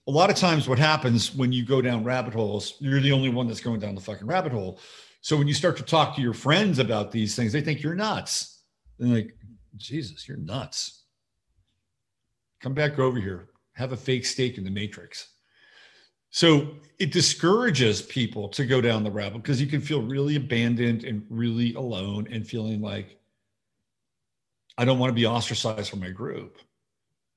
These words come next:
But when Q happened, you weren't alone. You had all these other people that were doing the same thing simultaneously. And a lot of them were first-time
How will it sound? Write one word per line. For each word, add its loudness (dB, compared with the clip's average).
But 4
when 4
Q 0
happened, 4
you 2
weren't 0
alone. -16
You 2
had 4
all 4
these 2
other 0
people -2
that -6
were -6
doing 2
the 0
same -2
thing -4
simultaneously. -6
And -10
a -8
lot -8
of -12
them -4
were -6
first-time -4